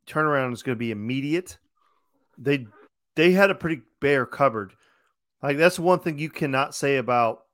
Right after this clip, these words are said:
the Uni-, University of Georgia situation is maybe Mark Richt wasn't doing everything that you wanted, but he didn't leave the cupboard bare.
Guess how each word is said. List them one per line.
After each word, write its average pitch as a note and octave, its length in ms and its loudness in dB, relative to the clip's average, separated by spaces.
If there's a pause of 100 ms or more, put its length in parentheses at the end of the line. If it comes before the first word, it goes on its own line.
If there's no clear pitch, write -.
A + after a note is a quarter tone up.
(140)
the B2 140 -12
Uni-, C#3 320 -6
University B2+ 500 -4
of G#2+ 60 -10
Georgia B2 280 -2
situation A#2+ 640 -6
is G#2+ 180 -12 (800)
maybe E3+ 240 2
Mark D3 300 0
Richt C#3+ 180 -2
wasn't B2+ 320 -4
doing B2+ 240 -4
everything A#2 360 -6
that G#2+ 140 -12
you A2+ 80 -10
wanted, A2 360 -4
but G#2+ 100 -8
he C3 140 -4
didn't C#3 420 -4
leave A#2+ 320 -4
the A#2 80 -12
cupboard A2 380 -4
bare. G#2 260 -6